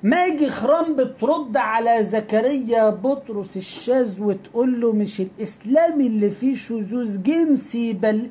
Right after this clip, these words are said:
إن الرب بتاعكم عروسته غلبته بالشذوذ الجنسي بعينيها بس، قدرت تخليه يشز على نفسه." <laughs> وغلبته وخدته سوبلكس.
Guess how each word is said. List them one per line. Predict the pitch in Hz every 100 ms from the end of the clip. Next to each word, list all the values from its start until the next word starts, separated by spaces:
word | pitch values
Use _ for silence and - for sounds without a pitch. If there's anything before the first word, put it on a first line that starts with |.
| 277
إن | 320 294 240
الرب | 226 226 214 220 285 285 202
بتاعكم | 226 220 - 262 285 254 220 - 226 226 220
عروسته | 185 214 220 254 277 - - - 233 220 214
غلبته | 180 214 220 220 214 175 240 269 - 277 277 - - -
بالشذوذ | 165 233 220 - - 247 233 196 277 233 247
الجنسي | 208 170 170 277 269 254 247 220
بعينيها | 233 196 214 254 269 220 254
بس، | 285 320 - - - - - - - -
قدرت | 240 233 254 -
تخليه | 220 220 220 262 262
يشز | 233 - 285 202 190
على | 185 190 196
نفسه." | 208 226 - - - - - - - - -
<laughs> | 349 - - - 349 - - - - -
وغلبته | 208 208 233 226 226 277 277 247 - -
وخدته | 196 214 - 233 262 277 247
سوبلكس. | - 247 196 240 240 - - -